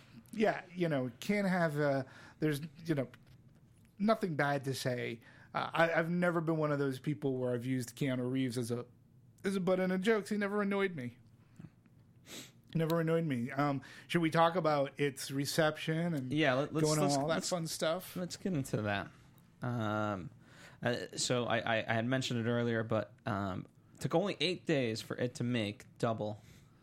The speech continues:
Speaker 1: Right.
Speaker 2: what, what the, uh, the first John Wick did. Um, opening weekend alone, um, I mean, they, this, <laughs> you love the, you, you always love the numbers, but, um, e-
Speaker 1: Mm-hmm.
Speaker 2: estimated was twenty million. It made over thirty
Speaker 1: Thirty.
Speaker 2: million.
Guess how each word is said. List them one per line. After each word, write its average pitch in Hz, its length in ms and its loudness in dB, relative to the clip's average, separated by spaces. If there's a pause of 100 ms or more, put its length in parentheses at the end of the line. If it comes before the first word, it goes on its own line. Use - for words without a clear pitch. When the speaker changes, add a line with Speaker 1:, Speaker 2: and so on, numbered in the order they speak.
(300)
Speaker 1:
Right. 127 200 2
Speaker 2:
what, - 160 -6
what 113 180 -2 (140)
the, 107 240 0
uh, 101 160 2
the - 100 -8
first - 300 -2
John 104 220 -2
Wick 101 180 -6
did. - 180 -6 (680)
Um, 101 200 0
opening 151 360 2
weekend 143 400 2
alone, 127 480 4 (440)
um, 110 220 2
I 117 80 4
mean, 127 120 2
they, 135 180 2 (160)
this, - 340 -2 (500)
<laughs> - 460 -18
you 123 220 -2
love 117 300 0
the, 107 140 -6 (120)
you, 123 220 -4
you 120 280 0
always 113 180 0
love 110 220 0
the 110 80 -2
numbers, 110 400 -2
but, - 300 0
um, 110 560 2
e- - 40 -2
Speaker 1:
Mm-hmm. 160 160 2
Speaker 2:
estimated 165 540 4
was 127 160 0
twenty 160 300 2
million. 117 400 0
It 127 100 -2
made 120 220 -4
over 117 180 -4
thirty 127 320 -4
Speaker 1:
Thirty. 170 160 6
Speaker 2:
million. 110 200 -2